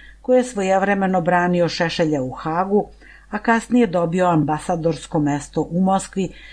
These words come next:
i koji od maja dve hiljade dvadeset i druge je inostrani član Ruske akademije nauka, a i dugogodišnji je član Akademija nauka i umetnosti Republike Srpske. Portal Direktno Vladimira Kostića definiše kao demokratu,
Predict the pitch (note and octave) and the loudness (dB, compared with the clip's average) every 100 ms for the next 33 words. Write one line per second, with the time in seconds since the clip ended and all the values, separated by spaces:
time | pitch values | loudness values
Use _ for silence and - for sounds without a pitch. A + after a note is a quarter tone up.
0 | - - A3 A3 A#3+ A3+ G3+ G3 F#3 F#3+ | -20 -4 -4 2 2 2 2 2 2 0
1 | D#3+ E3+ - F3 D#3+ D#3 D3 E3 F3 E3+ | 0 -4 -2 0 0 0 0 0 0 -4
2 | D#3 C#3+ C3 F#3 G3+ G3+ - - - F3+ | -6 -6 -2 -2 0 0 -2 -10 -12 -2
3 | G3+ G#3 G#3+ G3+ F3+ F3 E3 C#3+ - F3 | 0 2 2 2 2 -2 0 0 0 0
4 | D#3+ E3 D#3+ - D#3+ - C3+ D#3 D#3 C#3 | 0 -2 -4 -2 -2 -2 -2 0 2 2
5 | C#3 F3+ G3+ - G3 - - - - - | 2 2 0 0 -4 -4 -16 -20 -20 -4
6 | G3+ A3+ F3 F3 E3 D#3 F#3 F#3+ A3+ A3+ | 0 2 0 0 0 2 2 2 2 0
7 | F#3+ D3 - F#3 F#3+ D#3+ - C3+ D#3 E3+ | 0 -2 0 0 2 -2 -2 -2 0 0
8 | F3 C#3+ D3 D3+ D3+ C3+ D3 D3 D3+ - | 2 2 2 0 0 0 0 -2 -6 -4
9 | E3 D3+ - C3+ A#2+ - D#3+ - F#3 - | -4 -4 -6 -12 -10 -8 -8 -2 -4 -4
10 | - - - - - - - - - - | -10 -10 -12 -18 -20 -20 -20 -20 -20 -20
11 | - - C#3+ E3 C3+ C#3 D3 F#3 F#3+ A3+ | -6 -4 -2 -2 -2 0 0 -2 0 0
12 | A3 F3+ D3+ D#3 D#3 D3 - D#3 - D3 | 2 0 0 2 0 0 -2 -4 -4 -6
13 | E3+ D3+ D3+ E3+ E3+ D#3+ - C#3+ - D3 | -2 -2 -2 0 0 0 -2 -8 -6 -6
14 | C3+ C3+ C#3+ D3+ - G#3 G#3 G#3 | -4 -2 -2 -2 -2 -2 0 -2